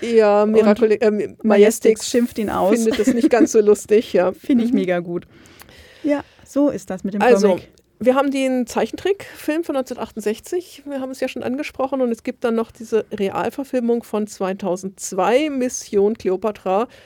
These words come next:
Speaker 1: Einhundertsieben Minuten verschwendete Lebenszeit, wie wir festgestellt haben. Er
Speaker 2: Ah
Speaker 1: ist
Speaker 2: ja, es ist ja Geschmackssache. Also viele
Speaker 1: Ja.
Speaker 2: sagen, als Kind fanden sie den super.
Speaker 1: Ja, es ist halt sehr klamaukig, ne?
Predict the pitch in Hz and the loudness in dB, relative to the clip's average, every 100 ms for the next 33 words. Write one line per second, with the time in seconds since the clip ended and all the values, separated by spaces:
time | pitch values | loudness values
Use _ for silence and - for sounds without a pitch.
0 | _ _ _ _ - 220 240 247 247 - | _ _ _ _ -6 -4 -4 -4 -6 -6
1 | 190 202 208 180 180 196 190 202 - - | -6 -4 -4 -4 -8 -8 -6 -8 -12 -18
2 | - 220 - 196 185 196 202 220 175 196 | -16 -14 -14 -14 -12 -12 -12 -10 -10 -12
3 | - 175 175 - 202 196 - - - - | -16 -16 -16 -16 -18 -18 -18 -18 -20 -18
4 | - 196 202 185 202 - 190 190 190 185 | -12 -10 -10 -14 -14 -12 -10 -10 -10 -12
5 | 180 165 - 208 208 - 156 - 170 - | -16 -12 -6 -4 -4 -4 -8 -6 -8 -6
6 | - 240 247 226 220 220 214 220 226 311 | -4 2 4 6 6 6 4 2 0 0
7 | 320 - 262 262 220 220 208 202 220 330 | 0 0 -6 -4 -2 0 0 0 -2 -2
8 | 311 220 220 220 - - 202 196 196 202 | 2 2 2 0 -4 -4 -4 -4 -8 -8
9 | 185 170 196 170 - 208 | -6 -6 -8 -14 -12 -12